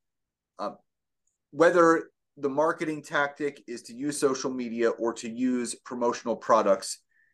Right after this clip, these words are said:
how important is it for that business to really understand their target audience when it comes to the right promotional product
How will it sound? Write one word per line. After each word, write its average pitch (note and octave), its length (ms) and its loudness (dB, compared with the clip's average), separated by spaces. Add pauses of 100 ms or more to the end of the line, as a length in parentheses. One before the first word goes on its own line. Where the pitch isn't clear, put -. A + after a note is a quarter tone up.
(520)
how G#3 580 4
important C#3+ 720 -4 (120)
is B2+ 200 -2
it G#2+ 220 -2 (220)
for C3 500 4
that B2 320 2 (120)
business A#2 580 0
to - 180 -10
really F3+ 920 0
understand C#3 880 -2
their A#2 140 0
target B2 540 0
audience A2 520 2
when A2+ 140 -8
it - 160 -14
comes C3 400 -8
to C3 120 -4
the A2 120 0
right A#2+ 320 2
promotional A#2 560 -2
product A2 500 2